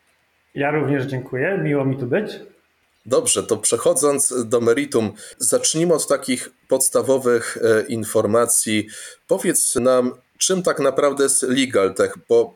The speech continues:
Speaker 2: wydaje mi się, że najpierw musimy sobie takie kwestie wyjaśnić, zważywszy przede wszystkim na to, że ten termin jest,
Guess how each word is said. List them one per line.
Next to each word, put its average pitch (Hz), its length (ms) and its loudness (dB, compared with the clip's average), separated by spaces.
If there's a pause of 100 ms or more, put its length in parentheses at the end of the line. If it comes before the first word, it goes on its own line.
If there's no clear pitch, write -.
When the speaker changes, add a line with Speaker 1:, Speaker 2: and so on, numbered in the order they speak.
Speaker 2:
wydaje 131 320 0
mi 147 80 -2
się, 135 80 0
że 123 100 0
najpierw 127 220 0
musimy 120 220 -2
sobie 120 160 -2
takie 113 280 -2
kwestie 139 380 0
wyjaśnić, 107 500 0
zważywszy 117 540 0
przede 107 220 -6
wszystkim - 360 -4
na 117 140 2
to, 131 280 0 (440)
że 120 540 4 (100)
ten 107 160 0
termin 135 440 0
jest, - 640 0